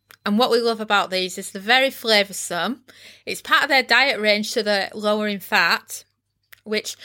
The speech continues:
lower in fat is always better for the air fryer 'cause it stops it smoking. And most of us get air fryers to reduce our fat consumption anyway, so they're just brilliant.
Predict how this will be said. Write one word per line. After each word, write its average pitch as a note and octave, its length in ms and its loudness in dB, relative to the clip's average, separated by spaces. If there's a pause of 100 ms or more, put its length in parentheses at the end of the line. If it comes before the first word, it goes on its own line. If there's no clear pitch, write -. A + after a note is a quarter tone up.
(140)
lower C#4 380 2
in C4 100 2
fat B3+ 320 0
is G#3+ 100 -8
always A#3 360 0
better A#3+ 360 0
for A3 120 -10
the G#3 160 -4
air G#3 200 2
fryer G3 300 0
'cause G3 160 -12
it - 100 -10
stops - 320 -4
it - 120 -10
smoking. G3+ 720 -2 (400)
And A#3 180 2
most C#4 280 2
of A#3 80 -6
us A3 80 -4
get - 200 -2
air G#3+ 160 4
fryers G3 500 2
to A3 100 -8
reduce A3 480 -4
our G3 340 4
fat - 320 -2
consumption F#3+ 800 -6
anyway, A#3 680 2 (220)
so - 180 -10
they're F#3+ 140 -4
just - 300 -10
brilliant. A3 680 2